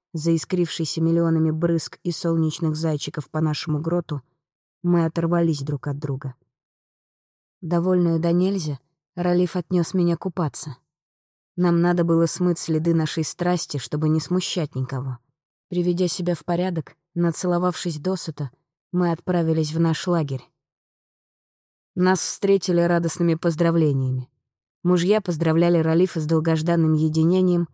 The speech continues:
папенька поздравил меня с полноценным обретением мужа, принц, пряча глаза, скромно поздравил и отошёл к своей охране. Заран шепнул мне на ушко, что принц втихую завидует Ралифу,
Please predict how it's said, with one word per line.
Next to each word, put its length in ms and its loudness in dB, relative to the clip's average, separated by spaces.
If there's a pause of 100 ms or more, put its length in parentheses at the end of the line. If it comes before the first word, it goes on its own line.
(460)
папенька 400 0
поздравил 460 2
меня 240 4
с 80 -4
полноценным 640 2
обретением 560 0
мужа, 400 0 (800)
принц, 380 4
пряча 360 0
глаза, 360 2
скромно 440 0
поздравил 560 0
и 40 2
отошёл 400 -4
к 60 -12
своей 320 0
охране. 520 -4 (840)
Заран 360 0
шепнул 360 -2
мне 140 2
на 160 2
ушко, 340 -4 (440)
что 240 -4
принц 340 2
втихую 460 -2
завидует 580 0
Ралифу, 480 -2